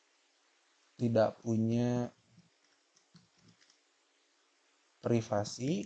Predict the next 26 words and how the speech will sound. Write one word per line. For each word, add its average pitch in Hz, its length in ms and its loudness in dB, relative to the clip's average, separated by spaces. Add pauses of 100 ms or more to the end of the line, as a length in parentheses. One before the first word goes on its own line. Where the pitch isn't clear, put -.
karena 107 720 -8 (320)
tadi 139 320 2
ya, 139 80 4 (480)
hmm, 113 560 -16
kita 143 240 -8
nggak 143 160 -4
bisa 120 160 -4
nyimpen 113 400 -6
data-data 104 560 -10
kita 139 400 -6
di, 110 320 -10 (1300)
eh, 101 320 -2
device 110 400 -4
orang 104 240 -2
lain 135 240 -4
kan. 110 160 -10 (1120)
Nah, 110 160 -8
ini 165 320 2 (480)
kita 165 240 6
harus, 160 800 6
eh, 135 500 -12 (220)
mendetailkan 143 880 4
sedetail-detailnya 147 1200 2
atau 160 160 -4
selengkap-lengkapnya 143 1500 -10
di 143 320 -8